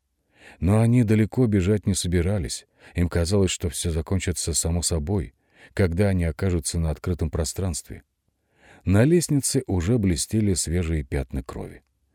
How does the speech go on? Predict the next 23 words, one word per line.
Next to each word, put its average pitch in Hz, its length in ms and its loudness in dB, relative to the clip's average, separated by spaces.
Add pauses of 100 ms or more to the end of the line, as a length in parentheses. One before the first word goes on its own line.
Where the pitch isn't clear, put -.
(160)
И 85 100 0
сновали 78 500 -2
крысы. - 520 -10 (640)
Много. 78 500 -2 (580)
Много 90 540 4
крыс. - 400 -14 (720)
Больше, 113 440 2
чем 107 200 0
возможно 92 640 0
в - 60 -10
пределах 85 480 0
разумного. 58 560 -6 (680)
И 80 80 0
мои 92 220 4
соседи 95 420 0
наверняка 87 500 2
не 92 100 2
понимали, 87 540 2
откуда 98 560 0
могли 80 320 -2
взяться 82 420 -2
эти 82 140 -4
полчища. - 640 -4